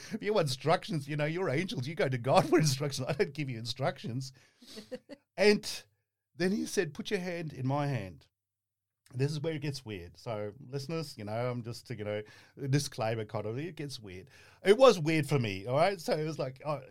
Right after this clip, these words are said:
you know, it's so, it was strange. So I looked at his hand as he put his hand out and I thought, "Wow, you know, it looks just like our hand, you know, five digits and, you know, the arms and exactly like us." And I thought,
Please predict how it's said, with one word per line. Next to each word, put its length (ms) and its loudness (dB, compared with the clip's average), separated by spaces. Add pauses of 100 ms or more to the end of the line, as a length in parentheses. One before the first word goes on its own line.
(140)
you 120 -12
know, 80 -8
it's 240 -8
so, 440 -6
it 80 -2
was 200 -4
strange. 420 -10
So 280 -4 (380)
I 140 -2
looked 240 0
at 80 -6
his 180 -4
hand 280 0
as 160 -6
he 80 -6
put 200 -12
his 160 -8
hand 320 -4
out 360 -6
and 100 -8
I 100 -4
thought, 220 -10 (180)
"Wow, 440 -10 (420)
you 60 -16
know, 120 -10 (540)
it 180 -8
looks 240 -2
just 240 -2
like 160 -2
our 200 2
hand, 420 -2
you 60 -6
know, 160 -6
five 320 -4 (120)
digits 540 -2
and, 240 -4
you 60 -4
know, 200 2
the 200 -6
arms 400 2
and 140 -6 (420)
exactly 420 -6
like 260 0
us." 180 -8
And 100 -4
I 20 -6
thought, 300 -6